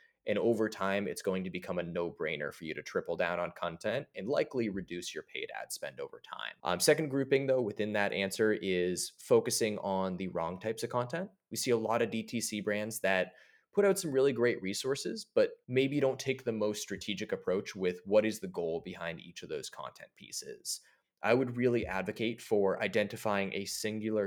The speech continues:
goal with each piece of content that you create, whether it is drive more visibility for your brand,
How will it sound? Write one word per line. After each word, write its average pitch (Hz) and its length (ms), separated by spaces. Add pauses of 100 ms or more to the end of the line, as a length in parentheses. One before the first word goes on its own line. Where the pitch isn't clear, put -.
goal 85 440
with 95 100
each 95 240
piece - 240
of 87 120
content 90 440
that 82 120
you 90 120
create, 87 640
whether 98 380
it 98 260
is 90 320
drive 98 340
more 113 160
visibility 92 640
for 85 240
your 95 160
brand, 82 540